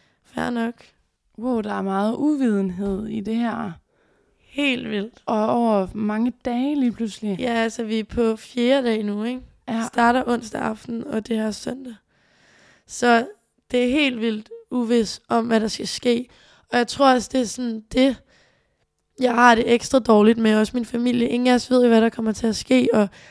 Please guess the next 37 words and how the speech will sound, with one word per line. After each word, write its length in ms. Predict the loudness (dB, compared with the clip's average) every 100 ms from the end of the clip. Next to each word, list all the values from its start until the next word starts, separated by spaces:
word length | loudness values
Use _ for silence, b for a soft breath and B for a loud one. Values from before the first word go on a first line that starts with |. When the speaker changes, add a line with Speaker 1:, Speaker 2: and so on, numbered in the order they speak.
| B
Speaker 1:
jeg 100 | 4
ligger 220 | 8 10 10
der 200 | 10 10
og 80 |
har 160 | 8 4
det 120 | 2
super 320 | -2 -4 -4
dårligt. 440 | 0 2 4 0 -4 -6
Øhm. 420 | -4 -2 -4 -8 _ _ _ _ _ _ _ b b
Speaker 2:
Hvor, 220 | -4 -4 -2
hvordan 500 | -6 -2 0 0 -2 _ _ -10
dårligt? 380 | -4 -2 -2 -6
Altså, 380 | -10 -10 -12 -14 -18 _
er 220 | -14 -10
det 240 | -6 -2 0
mest 420 | 0 0 -4 -8
fysisk, 500 | -4 -4 -4 -8 -12
eller 140 | -6
er 80 | -6
det 200 | -4 -6 -6
i 280 | -8 -6 -8
hovedet, 600 | -10 -8 -4 -2 -2 -6
hvor 320 | -8 -6 -6
Speaker 1:
Det 100 | -2
er 60 | -2
faktisk 480 | 0 0 -2 -4 0
begge 240 | 0 0
dele. 460 | 0 2 2 -2 -6 -12
Speaker 2:
Ja. 160 | -10 -10 -6
Speaker 1:
Fysisk 460 | 0 0 0 -4 -2
er 80 | 0
det 100 | 2
jo 220 | -2 -8 -18 _ _ _ -18
kvalme 640 | -10 -10 -10 -14 -18 -18
og 60 | -18
sådan 320 | -18 -18 -16
svimmelhed, 720 | -12 -6 -6 -4 -8 -6 -6